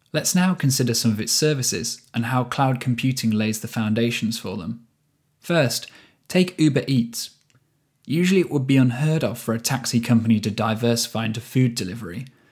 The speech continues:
However, cloud computing allows you to rapidly deploy a new service with minimal investment in infrastructure,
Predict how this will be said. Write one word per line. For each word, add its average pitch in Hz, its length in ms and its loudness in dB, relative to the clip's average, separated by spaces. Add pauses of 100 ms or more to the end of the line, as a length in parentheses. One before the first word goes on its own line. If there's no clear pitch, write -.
(120)
However, 131 300 4
cloud 165 280 0
computing 143 520 2
allows 127 260 4
you 120 80 0
to 120 140 -2
rapidly 131 480 2
deploy 135 420 2
a 117 60 6
new 110 180 4
service 110 480 -2
with 117 160 -4
minimal 123 320 6
investment 117 500 2
in 117 80 0
infrastructure, 120 760 -2